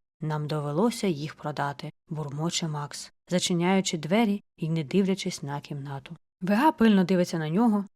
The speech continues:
"У вас що, немає грошей?" "Ні в кого в боргу немає грошей", каже Макс. Відчиняє двері, виходить і рушає до машини. "То чого твій батько просто не продасть отой чортів Б М В?" вслід йому гукає Вега.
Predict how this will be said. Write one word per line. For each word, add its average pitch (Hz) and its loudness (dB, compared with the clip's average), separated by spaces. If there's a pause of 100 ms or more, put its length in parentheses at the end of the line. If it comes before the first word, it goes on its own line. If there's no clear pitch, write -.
(140)
"У 196 -2
вас 226 6
що, 202 0 (220)
немає 208 8
грошей?" 220 2 (300)
"Ні 180 4
в - -2
кого 156 0
в 147 -8
боргу 190 2
немає 156 -2
грошей", 151 -6 (120)
каже 196 -2
Макс. 143 -10 (200)
Відчиняє 160 -4
двері, 208 0 (160)
виходить 196 2
і 220 0
рушає 185 2
до 180 2
машини. 160 -2 (240)
"То 190 0
чого 202 4
твій 240 4
батько 226 4
просто 233 2
не 214 4
продасть 202 4
отой 202 0
чортів 220 -2
Б 196 0
М 240 4
В?" 160 0 (160)
вслід 214 0
йому 196 4
гукає 156 -2
Вега. 147 -4